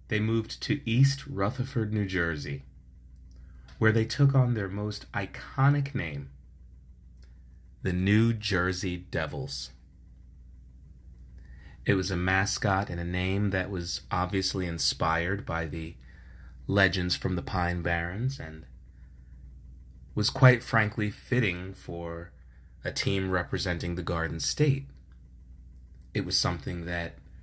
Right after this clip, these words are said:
was representative of history, of folklore, of fun,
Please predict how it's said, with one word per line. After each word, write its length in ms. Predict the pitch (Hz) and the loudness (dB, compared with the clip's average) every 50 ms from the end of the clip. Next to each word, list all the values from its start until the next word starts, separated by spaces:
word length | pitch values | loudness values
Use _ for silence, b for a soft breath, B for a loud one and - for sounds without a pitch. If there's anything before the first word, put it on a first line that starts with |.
| b b b b b b b b - - - - - - - - - - - - - - - - - | b b b b b b b b -20 -20 -20 -20 -20 -20 -20 -20 -20 -20 -20 -20 -20 -18 -16 -8 -4
was 180 | 101 95 85 90 | -2 -2 -2 2
representative 1040 | 92 95 95 92 - 101 92 - 101 92 92 - 90 - 107 92 90 87 87 - | 4 4 4 6 4 2 4 4 4 2 2 2 -2 0 2 2 2 0 -2 -6
of 560 | - 90 92 90 87 85 85 85 85 - - - - - - - - - - - - - - - - - - - - - - - - | -4 -2 -2 -2 -2 -2 -4 -6 -8 -12 -14 -16 -18 -18 -18 -18 -18 -18 -18 -18 -18 -18 -20 -20 -20 -20 -20 -20 -20 -20 -20 -20 -12
history, 760 | - - 101 - - - - 101 98 107 113 127 139 135 - - - - - - - - - - - - - - - - | -2 0 2 2 2 4 4 4 6 6 6 4 4 2 -2 -12 -18 -20 -20 -20 -20 -20 -20 -20 -20 -20 -20 -18 -10 -6
of 280 | - 92 87 85 85 82 | -4 -2 -2 -2 -2 -6
folklore, 720 | - - - 92 90 90 - - 95 92 90 92 107 117 | -8 -4 -2 -2 -2 -2 -2 -2 -2 -2 -2 -2 -2 -2
of 100 | 98 90 | -4 -4
fun, 600 | - - - - - 87 85 85 90 117 135 139 | -8 -12 -10 -4 0 0 2 2 2 2 2 2